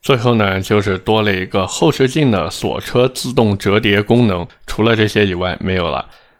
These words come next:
你说多花这一万块钱值得吗？我觉得还是比较值得的，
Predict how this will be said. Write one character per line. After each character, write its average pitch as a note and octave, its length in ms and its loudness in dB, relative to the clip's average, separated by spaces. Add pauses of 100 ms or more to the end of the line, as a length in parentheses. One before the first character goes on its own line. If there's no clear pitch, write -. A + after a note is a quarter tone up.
(140)
你 A#2 160 6
说 D#3+ 380 4
多 D#3+ 180 2
花 D3 200 2
这 C3 160 0
一 A2+ 80 2
万 B2 180 2
块 A#2 160 0
钱 G#2+ 220 0
值 A2 180 0
得 G2 160 2
吗？ F2+ 240 -6
我 F2+ 180 -6
觉 F2+ 200 -4
得 A2 180 2
还 F#2 220 -6
是 E3 200 -2
比 G#2+ 240 -4
较 G#2+ 280 0
值 F#2+ 160 -8
得 E2 160 -6
的， - 120 -12